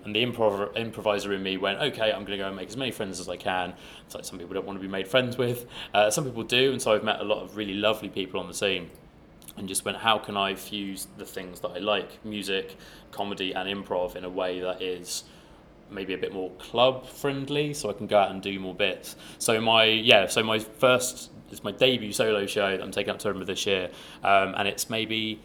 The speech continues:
seventy percent pre-written stuff with, uh, like, thirty percent improv, 'cause I didn't wanna lose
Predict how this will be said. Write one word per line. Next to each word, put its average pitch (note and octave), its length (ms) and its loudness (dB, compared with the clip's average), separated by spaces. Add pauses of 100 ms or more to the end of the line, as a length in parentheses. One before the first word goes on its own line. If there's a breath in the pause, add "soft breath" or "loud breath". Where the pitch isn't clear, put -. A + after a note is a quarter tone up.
(200 loud breath)
seventy E3 520 2
percent D#3 540 0
pre-written D3 420 0
stuff - 540 0
with, A2 180 -4
uh, G#2+ 320 6
like, G#2+ 160 -6
thirty G#2+ 220 2
percent G2+ 240 -2
improv, G2 360 -2
'cause - 140 -6
I G#2 40 -4
didn't G#2 260 -8
wanna F#2+ 400 2
lose F#2 560 -4